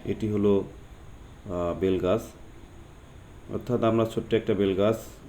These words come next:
দুই বছর আগে চারা রোপণ করা। আহ, গাছটি দেখে অত্যন্ত পক্ষে খুবই ভালো লাগতেছে যে প্রচুর পরিমাণে ফুল এসেছে এই বছরে। আর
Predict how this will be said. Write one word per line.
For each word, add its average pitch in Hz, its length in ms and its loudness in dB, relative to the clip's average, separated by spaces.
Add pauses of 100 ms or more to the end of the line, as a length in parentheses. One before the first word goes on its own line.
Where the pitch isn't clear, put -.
(220)
দুই 101 260 0
বছর 101 400 2
আগে 95 420 2
চারা 87 220 0
রোপণ 90 380 -2
করা। 87 140 -2
আহ, - 1200 -4
গাছটি 90 300 0
দেখে 101 480 2 (600)
অত্যন্ত 117 320 0
পক্ষে 113 260 4 (100)
খুবই 120 240 6
ভালো 104 280 4
লাগতেছে 95 560 2
যে 95 200 0
প্রচুর 110 340 -4
পরিমাণে 95 340 2
ফুল 87 220 -2
এসেছে 82 340 -6
এই 82 60 -2
বছরে। 101 480 -2 (1080)
আর 82 340 0